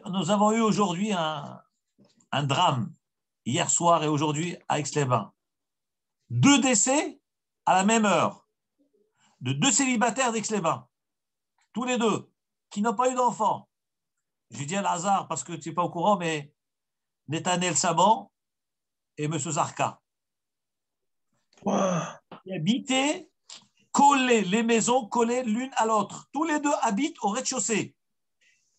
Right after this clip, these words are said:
Speaker 2: Bordel.
Speaker 1: Tous les deux. Et c'est terrible. Et personne n'est marié. Un jeune de trente ans et Monsieur Zarka, Matzliach,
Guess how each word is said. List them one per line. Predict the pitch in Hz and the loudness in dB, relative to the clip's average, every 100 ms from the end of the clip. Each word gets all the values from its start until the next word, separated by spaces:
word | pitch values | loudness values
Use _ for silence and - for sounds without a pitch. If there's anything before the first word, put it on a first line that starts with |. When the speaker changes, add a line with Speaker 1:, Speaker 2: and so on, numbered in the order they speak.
| _ | _
Speaker 2:
Bordel. | 160 160 - 165 | -2 -2 0 0
Speaker 1:
Tous | |
les | 156 165 | 2 2
deux. | 175 - - _ _ _ _ - - - _ - _ | 2 -2 -6 _ _ _ _ -20 -20 -20 _ -20 _
Et | 160 | -14
c'est | 143 180 | -10 -6
terrible. | 220 226 240 147 - - _ - | -2 -2 0 -4 -8 -18 _ -8
Et | 180 | -6
personne | 226 240 262 | 0 2 2
n'est | 262 | 2
marié. | 247 233 233 - | 2 4 2 4
Un | 254 202 110 - | 4 2 -2 -6
jeune | 131 240 208 107 - _ _ _ _ | 0 2 2 -2 -10 _ _ _ _
de | 120 160 170 151 135 - _ _ | -6 -2 2 0 -2 -12 _ _
trente | - 196 226 | -4 -2 0
ans | 240 - _ _ _ _ _ _ _ _ _ _ - | 0 -2 _ _ _ _ _ _ _ _ _ _ -12
et | 185 | -8
Monsieur | 196 190 208 | -6 -4 -2
Zarka, | 185 147 202 214 262 - _ _ _ _ | -2 -2 2 2 2 -2 _ _ _ _
Matzliach, | - 190 - 202 214 240 240 - | -4 -4 -2 0 2 0 -2 -8